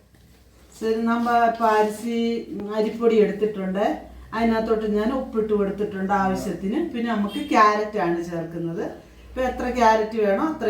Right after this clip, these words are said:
ഇടാം നമുക്ക്. നമുക്ക് ഹെൽത്തി ആയിട്ടല്ലേ പുട്ട് വേണ്ടിയത്. ഇപ്പൊ നമുക്ക് നല്ലൊരു സുന്ദരി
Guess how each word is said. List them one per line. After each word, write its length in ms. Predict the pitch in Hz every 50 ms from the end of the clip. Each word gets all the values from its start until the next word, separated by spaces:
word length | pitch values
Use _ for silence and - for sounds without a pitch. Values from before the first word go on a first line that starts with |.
| 202 190
ഇടാം 180 | 175 170 170 170 170
നമുക്ക്. 240 | 170 170 170 175 226 269
നമുക്ക് 240 | 269 262 269 262 254 - 285
ഹെൽത്തി 380 | 240 240 247 233 - - 277 269 262
ആയിട്ടല്ലേ 420 | 262 262 - 175 175 185 196 196 196 208
പുട്ട് 200 | 208 202 - 220 208 190
വേണ്ടിയത്. 460 | 175 170 165 160 160 151 143 143 139 - - - - - - - - - - -
ഇപ്പൊ 140 | 208 240 294 285 277
നമുക്ക് 320 | 254 240 254 233 - 403 427 440 - - -
നല്ലൊരു 320 | 226 226 269 277 262 - - 311
സുന്ദരി 640 | 294 277 294 311 311 320 339 339 359 381 381 311